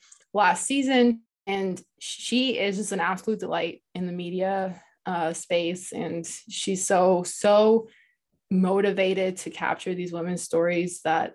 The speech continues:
you know, she's a must follow. And Christina Williams, who works really hard, she's, like, basically the Woj of the W N B A,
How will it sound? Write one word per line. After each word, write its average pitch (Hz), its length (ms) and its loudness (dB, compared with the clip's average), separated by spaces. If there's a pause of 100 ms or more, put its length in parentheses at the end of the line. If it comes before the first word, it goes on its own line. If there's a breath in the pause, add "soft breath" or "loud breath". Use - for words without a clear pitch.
(160)
you 180 140 -6
know, 170 100 -6
she's 185 200 -4
a 180 40 2
must 170 240 -2
follow. 175 320 4
And 180 140 -2
Christina 208 440 0
Williams, 190 480 0
who - 120 -10
works 185 320 -6
really 180 240 2
hard, 170 320 2
she's, 196 180 -2
like, 196 140 -2
basically 185 340 0
the 226 140 2
Woj 185 340 -2
of 190 80 -4
the 175 80 -6
W 156 280 -4
N 170 60 -6
B 156 120 -2
A, 208 300 0